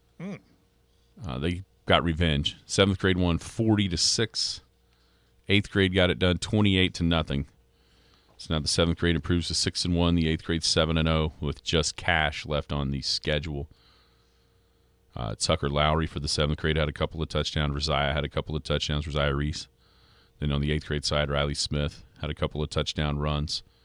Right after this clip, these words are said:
Speaker 2: I know, uh, Graham Eastham hit Hadley Brown for the first one in the first half on a pass, the corner of the end zone.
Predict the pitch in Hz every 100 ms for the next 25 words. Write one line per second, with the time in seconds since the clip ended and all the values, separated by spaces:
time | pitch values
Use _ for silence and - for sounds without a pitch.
0 | _ _ - 67 69 67 65 65 73 76
1 | 76 76 - 76 71 76 73 - - -
2 | 80 76 76 71 73 76 76 - 67 -
3 | 73 73 - 78 76 71 - 73 - 73
4 | 73 76 71 - 73 73 - - _ _
5 | _ _ _ _ - 80 71 73 76 76
6 | 80 73